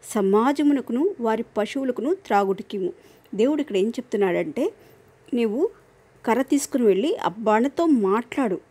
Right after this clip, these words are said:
ఆ బండ నీకు నీళ్ళు ఇచ్చినప్పుడు దాన్ని వారికి వాళ్ళ పశువులకి ఇవ్వని" చెప్పాడు. యెహోవా అతనికి ఆజ్ఞాపించినట్లు మోషే ఆయన సన్నిధి నుండి ఆ కర్రను తీసుకుని పోయెను. తరువాత మోషే అహరోనులు ఆ బండ ఎదుట సమాజమును పోగు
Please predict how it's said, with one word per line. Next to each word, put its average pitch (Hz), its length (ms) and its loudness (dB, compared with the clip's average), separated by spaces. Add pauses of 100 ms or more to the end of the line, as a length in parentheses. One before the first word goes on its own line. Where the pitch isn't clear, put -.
ఆ 202 60 -2
బండ 196 320 -4
నీకు 285 260 -2
నీళ్ళు 226 280 0
ఇచ్చినప్పుడు 220 540 -8 (380)
దాన్ని 262 280 2
వారికి 247 420 -2
వాళ్ళ 247 180 -4 (120)
పశువులకి 233 520 -4 (320)
ఇవ్వని" 226 340 0 (100)
చెప్పాడు. 160 300 -4 (100)
యెహోవా 294 400 2
అతనికి 208 320 -2
ఆజ్ఞాపించినట్లు 240 840 -4
మోషే 214 580 0 (500)
ఆయన 302 340 4
సన్నిధి 233 360 -2
నుండి 214 400 0
ఆ 208 100 -2
కర్రను 214 360 -4
తీసుకుని 233 400 -4
పోయెను. 185 480 0 (360)
తరువాత 285 400 0
మోషే 233 460 2
అహరోనులు 202 540 -2 (120)
ఆ 196 100 0
బండ 190 320 0
ఎదుట 214 360 -4
సమాజమును 226 680 0
పోగు 202 320 -2